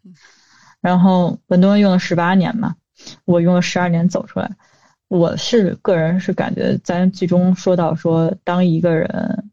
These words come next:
Speaker 2: 就当一个受害者，什么事情对于他最重要？最重要的是他曾经的尊严跟荣耀。
Speaker 1: 嗯。
Speaker 2: 那这两样东西其实也是当时所有的这些事情结束之后，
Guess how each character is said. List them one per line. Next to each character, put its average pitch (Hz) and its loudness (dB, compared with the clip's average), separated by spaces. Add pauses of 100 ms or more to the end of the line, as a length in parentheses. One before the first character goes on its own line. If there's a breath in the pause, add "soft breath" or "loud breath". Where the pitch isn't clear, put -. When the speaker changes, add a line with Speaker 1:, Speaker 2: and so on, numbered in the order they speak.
(120)
Speaker 2:
就 170 -2
当 180 0
一 185 2
个 190 2
受 196 -2
害 175 0
者， - -6 (400)
什 - -4
么 170 2
事 - 0
情 175 2
对 170 2
于 165 0
他 170 -2
最 165 -2
重 - -4
要？ - -6 (400)
最 175 -2
重 180 0
要 170 2
的 160 0
是 160 0
他 165 -4 (360)
曾 165 -4
经 175 2
的 170 2
尊 180 0
严 170 -2 (140)
跟 165 0
荣 165 -2
耀。 160 -2 (380 loud breath)
Speaker 1:
嗯。 175 -12
Speaker 2:
那 185 -2
这 190 0
两 160 0
样 151 -4
东 160 -2
西 170 0
其 165 -4
实 180 2
也 170 0
是 160 -4
当 175 -4
时 160 -2
所 165 0
有 170 2
的 160 0
这 160 -2
些 160 -2
事 165 -2
情 160 0
结 156 -2
束 156 0
之 160 -2
后， 160 -2